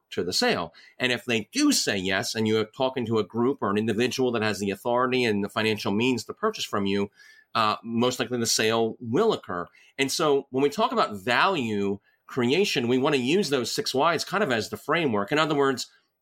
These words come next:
if I'm trying to get, uh, inspire you to say, "You know what, David, I need to make this change i-, i-, in my life or in my business." And so I'm trying to present enough value,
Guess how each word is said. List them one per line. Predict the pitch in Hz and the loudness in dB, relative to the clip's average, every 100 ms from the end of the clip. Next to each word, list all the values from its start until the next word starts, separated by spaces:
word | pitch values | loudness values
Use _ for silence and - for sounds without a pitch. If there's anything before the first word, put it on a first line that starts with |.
| _ - | _ -4
if | 127 | 0
I'm | 147 185 | 2 0
trying | 185 175 165 | 0 0 2
to | 143 | 2
get, | 117 131 - _ - | 2 -2 -4 _ 0
uh, | 113 110 - | 2 2 0
inspire | 123 - - 156 160 139 | 0 -2 0 2 4 4
you | 123 127 98 98 - | 2 2 0 -4 -4
to | 139 | -4
say, | - 139 | 0 2
"You | 135 160 | 2 2
know | 170 | 2
what, | 190 185 - _ _ _ | 2 2 -4 _ _ _
David, | 170 175 - | 0 0 0
I | 165 | 2
need | 208 151 | 2 2
to | |
make | 127 113 | 0 0
this | 107 95 | -4 -6
change | - 98 90 80 - - _ _ _ | -4 -2 -2 -4 -10 -16 _ _ _
i-, | 113 | -6
i-, | |
in | 131 120 117 110 107 | -4 -2 0 2 2
my | 104 92 | 2 2
life | 151 190 180 | 2 0 -2
or | - 95 | -4 -2
in | 92 | 0
my | 90 | -2
business." | 92 180 180 165 156 - _ _ - | 0 0 0 0 -2 -4 _ _ -6
And | 131 | -4
so | 143 | 0
I'm | 160 214 | 0 -2
trying | 226 226 | 0 0
to | 180 | 0
present | - 127 147 | -2 -2 0
enough | 123 117 123 | 2 2 -2
value, | 113 101 104 131 143 95 82 | -4 -2 2 2 2 -2 -6